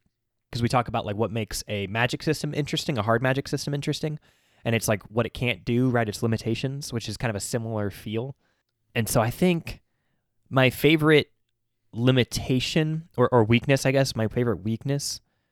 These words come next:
would probably be, like, a reluctance to hurt or a reluctance to kill, which shows up a lot. I think that's kind of a common one. But we talk about, like, that's what makes Superman interesting, right? 'Cause he's, like, this god who can just do anything, but he, like, he won't, he kinda won't kill people.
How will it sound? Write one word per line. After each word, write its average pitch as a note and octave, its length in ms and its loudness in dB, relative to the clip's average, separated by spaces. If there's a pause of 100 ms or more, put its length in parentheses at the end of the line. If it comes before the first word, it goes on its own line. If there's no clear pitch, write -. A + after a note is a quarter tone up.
(100)
would - 160 -6
probably B2+ 360 4
be, B2 200 4
like, A#2 160 4
a A#2 60 4
reluctance A2 760 2
to F#2+ 600 0 (440)
hurt - 480 0 (220)
or A#2 160 2
a G#2 40 2
reluctance G#2+ 540 -2
to - 100 -12
kill, A#2+ 360 -4 (240)
which A#2+ 160 0
shows D3 320 6
up B2+ 120 2
a G2+ 40 0
lot. G2+ 300 2
I A#2 60 0
think A#2 120 -2
that's A2 140 -2
kind C3 180 -2
of F#2+ 60 -2
a F2+ 40 -8
common B2 380 -4
one. D3 240 -2 (340)
But A2+ 160 2
we A2+ 80 0
talk B2+ 140 4
about, A#2 140 2
like, A2 120 0
that's A#2+ 200 2
what A#2 100 -4
makes - 400 -8
Superman G#2 460 0
interesting, F#2+ 560 -10 (260)
right? G#2+ 220 -8
'Cause G#2+ 120 -4
he's, G2 160 -2
like, G2 140 -2
this F#2+ 140 -6
god F#2+ 320 -4 (380)
who B2 80 0
can G#2+ 100 -2
just F#2+ 140 -2
do A2 140 4
anything, G#2+ 340 0
but G2 100 -4
he, F#2+ 60 -4
like, F#2+ 160 -6
he G#2 80 -8
won't, F#2+ 180 -8 (140)
he B2 160 -4
kinda A2 200 -2
won't G2 260 -4
kill G2+ 160 -6
people. B2+ 360 -6